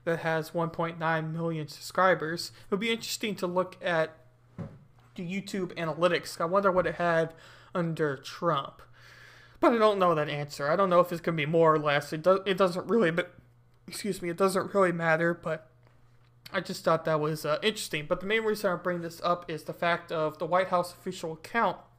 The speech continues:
got rid of all President, uh, our former President Donald Trump's videos and now just has Biden's videos on that account. And he also live streamed the inauguration,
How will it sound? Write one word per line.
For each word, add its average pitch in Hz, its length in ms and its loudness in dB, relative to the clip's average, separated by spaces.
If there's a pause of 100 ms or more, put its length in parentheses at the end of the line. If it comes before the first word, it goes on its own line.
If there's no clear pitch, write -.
(600)
got 190 240 2
rid 180 200 0
of 165 180 0
all 190 560 4 (480)
President, 180 540 -2
uh, 160 340 -2
our 165 120 -2
former 190 320 0
President 165 460 0
Donald 156 360 0
Trump's - 480 0
videos 151 500 -2
and 165 140 -6
now 165 200 -2
just 175 420 0
has 165 440 -2
Biden's 160 720 -2 (100)
videos 156 500 -6
on 156 260 -6
that 147 160 -6
account. - 600 -2 (340)
And 180 120 -2
he 175 80 -4
also 196 440 2
live 170 380 2
streamed 170 600 -8
the 165 100 -6
inauguration, 160 1040 -4